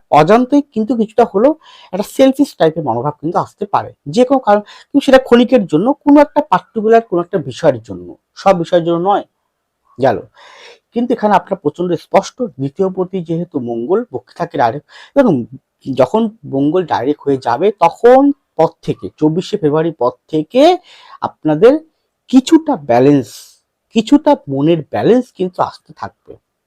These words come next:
চব্বিশে ফেব্রুয়ারির পর থেকে কিছুটা, সামান্য, ওই,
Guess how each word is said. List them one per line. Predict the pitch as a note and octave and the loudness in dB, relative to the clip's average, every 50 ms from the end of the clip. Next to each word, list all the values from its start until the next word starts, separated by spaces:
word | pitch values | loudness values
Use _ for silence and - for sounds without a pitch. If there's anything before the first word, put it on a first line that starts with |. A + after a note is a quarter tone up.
| _ _ _ _ _ _ | _ _ _ _ _ _
চব্বিশে | D#3+ D#3+ E3 F#3+ F3+ | 0 2 2 2 0
ফেব্রুয়ারির | D#3+ D#3 D3+ D#3+ E3 - | 0 0 0 0 -2 -4
পর | - C3+ | -6 -8
থেকে | - - F3+ - C4+ | -8 -8 -4 -4 -2
কিছুটা, | - - D4 - - - - | 2 2 0 0 0 -6 -2
সামান্য, | - A#3 B3+ C4+ B3+ G3 C#3+ G#2 - - _ _ _ _ _ _ _ | 0 2 2 2 2 2 -2 -4 -8 -12 _ _ _ _ _ _ _
ওই, | G#3+ G#3 A3 G#3+ | 0 0 0 0